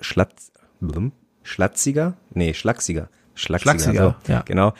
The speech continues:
Speaker 1: Äh, den man halt ein bisschen mit den Ellbogen zur Seite, äh, äh, drücken kann und, und dann gewinnt man das Kopfballduell. Aber, ähm,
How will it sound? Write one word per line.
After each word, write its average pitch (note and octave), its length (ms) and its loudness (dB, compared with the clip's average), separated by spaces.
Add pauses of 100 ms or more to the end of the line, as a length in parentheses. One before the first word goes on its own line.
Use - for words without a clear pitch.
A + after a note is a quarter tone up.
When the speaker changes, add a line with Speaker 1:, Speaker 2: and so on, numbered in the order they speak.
(220)
Speaker 1:
Äh, F#2 200 6
den G2 140 6
man G2 140 6
halt F#2+ 180 6
ein G2 80 4
bisschen G2 340 6
mit F#2+ 140 4
den G2 80 4
Ellbogen F#2+ 600 4
zur G#2 140 2
Seite, F#2+ 720 4
äh, F#2+ 120 -2
äh, F2+ 40 -4
drücken F#2 260 -2
kann F#2 280 0
und, F2 180 -4
und F2 220 -4
dann E2+ 180 -2
gewinnt F2 240 -2
man G#2 260 0 (420)
das - 160 -2
Kopfballduell. F#2 760 2 (640)
Aber, E2+ 840 2
ähm, E2+ 460 -2